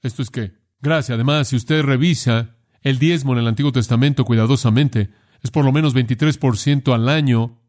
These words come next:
hacia arriba, no diez. Entonces, cuando usted da, debe ser en respuesta a la necesidad, pero también debe ser intencional y sistemático. Ambos son importantes, ambos son muy importantes, y debe ser sacrificial.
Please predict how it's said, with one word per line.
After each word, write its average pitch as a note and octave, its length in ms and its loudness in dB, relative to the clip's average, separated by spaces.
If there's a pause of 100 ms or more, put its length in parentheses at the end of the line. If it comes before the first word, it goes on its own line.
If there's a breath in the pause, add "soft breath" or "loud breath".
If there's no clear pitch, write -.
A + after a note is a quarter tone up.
(140)
hacia B2+ 260 -6
arriba, A#2+ 360 -2
no B2 200 2
diez. D3+ 420 -2 (100)
Entonces, B2+ 420 -4
cuando A#2 220 0
usted F#3+ 320 -2
da, G#2+ 420 -4 (200)
debe D#3 280 -2
ser A#2+ 220 -2
en A2+ 100 -2
respuesta F3+ 800 -2
a A#2 100 -4
la C3 120 0
necesidad, B2 720 -4 (240)
pero C#3+ 120 0
también F#3 280 0
debe F#3 160 0
ser D3+ 440 -2 (200)
intencional A#2+ 920 0 (380)
y C3 100 -4
sistemático. C3+ 800 -2 (280)
Ambos D3 440 -2
son C3 220 -2
importantes, C#3 680 -2 (120)
ambos G3+ 340 -2
son D3 120 0
muy B2 160 2
importantes, C3+ 600 -2 (300)
y C3 80 2
debe D#3+ 240 2
ser A2+ 500 -2 (140)
sacrificial. A2+ 760 0